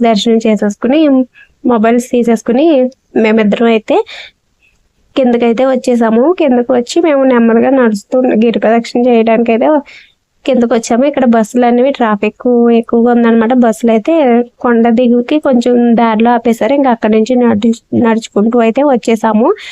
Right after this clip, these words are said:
మళ్ళీ ఇక్కడ మనం గిరి ప్రదక్షిణ అనేది పాదాల దగ్గర నుంచి స్వామివారికి కొబ్బరికాయ కొట్టేసి ప్రదక్షిణ అనేది మొదలు పెడతామన్నమాట. ఇంకా నాతో పాటు వచ్చిన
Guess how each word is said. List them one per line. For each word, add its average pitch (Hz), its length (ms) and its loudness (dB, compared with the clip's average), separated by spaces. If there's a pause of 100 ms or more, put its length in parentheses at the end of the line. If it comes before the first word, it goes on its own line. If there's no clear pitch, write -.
(320)
మళ్ళీ 254 220 0
ఇక్కడ 254 160 -2 (100)
మనం 247 140 0 (100)
గిరి 240 200 0
ప్రదక్షిణ 226 480 0
అనేది 233 280 2 (540)
పాదాల 233 280 2 (100)
దగ్గర 214 280 0
నుంచి 214 180 -2 (120)
స్వామివారికి 233 600 0 (480)
కొబ్బరికాయ 220 440 -2
కొట్టేసి 220 380 -2 (560)
ప్రదక్షిణ 226 500 -2
అనేది 233 320 2
మొదలు 240 300 0
పెడతామన్నమాట. 220 640 0 (560)
ఇంకా 269 160 -2 (400)
నాతో 240 260 -2
పాటు 240 160 -2 (100)
వచ్చిన 233 240 -2